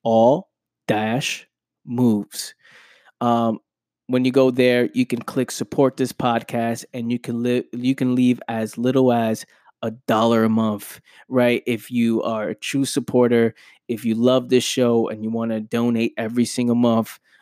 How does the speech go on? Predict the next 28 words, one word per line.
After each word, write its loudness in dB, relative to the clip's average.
um, -6
again, 0
like 0
I 0
said, 0
for 2
better 2
quality 2
shows, 4
to -2
allow 0
ourselves 0
to -10
do 2
something, -4
uh, -6
uh, -6
you -6
know, -10
try 2
new 6
things 2
and, -6
and -10
to -6
continue 2
to, 0
uh, -6